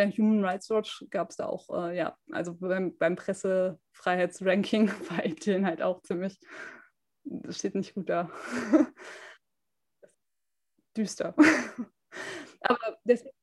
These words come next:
braucht man halt auch Leute, die mutig genug sind, halt, äh, dann trotzdem diese Arbeit zu machen, ne?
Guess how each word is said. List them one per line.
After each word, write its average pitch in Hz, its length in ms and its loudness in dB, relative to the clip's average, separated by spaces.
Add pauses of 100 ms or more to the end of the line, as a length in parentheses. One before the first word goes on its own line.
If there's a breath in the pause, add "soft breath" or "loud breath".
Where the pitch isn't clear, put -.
braucht - 180 -16
man 285 100 4
halt 262 120 4
auch 254 60 2
Leute, 233 280 6
die 233 120 8
mutig 381 380 10
genug 190 260 0
sind, 214 280 0
halt, 240 380 2
äh, 220 220 4
dann 220 140 4
trotzdem 262 340 4
diese 240 220 8
Arbeit 202 280 2
zu - 80 -4
machen, 208 340 -2
ne? 220 180 -6